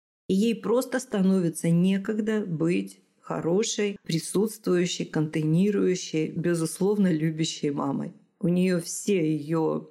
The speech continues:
помыслы, все ее задачи сконцентрированы на выживании. Поэтому такая мать становится более жесткой, более требовательной.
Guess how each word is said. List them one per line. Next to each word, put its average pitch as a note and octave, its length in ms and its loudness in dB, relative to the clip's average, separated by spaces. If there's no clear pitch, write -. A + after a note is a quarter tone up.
помыслы, A#3 560 2
все G3+ 260 -4
ее D#3 640 0
задачи E3+ 520 -2
сконцентрированы E3 960 -2
на D#3+ 200 -2
выживании. D3+ 640 -4
Поэтому F3+ 460 -4
такая E3+ 380 -2
мать D#3+ 220 -2
становится D#3 640 -2
более D#3 520 0
жесткой, F#3 500 -2
более E3+ 400 0
требовательной. G3 880 0